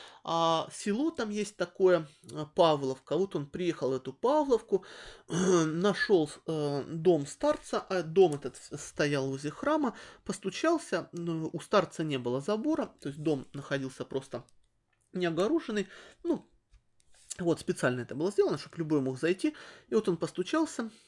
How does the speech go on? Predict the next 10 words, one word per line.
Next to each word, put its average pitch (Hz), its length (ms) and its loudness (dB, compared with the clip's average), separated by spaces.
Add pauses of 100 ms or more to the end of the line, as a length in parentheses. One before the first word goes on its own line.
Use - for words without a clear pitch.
(140)
выходит 180 400 4
старец, 254 480 -4 (320)
и 190 80 0
прежде 226 320 -2
чем 202 260 -4
этот 190 260 -4
юноша 165 420 -4
что-то 156 320 -2
успел 147 280 -2
сказать, 233 480 -6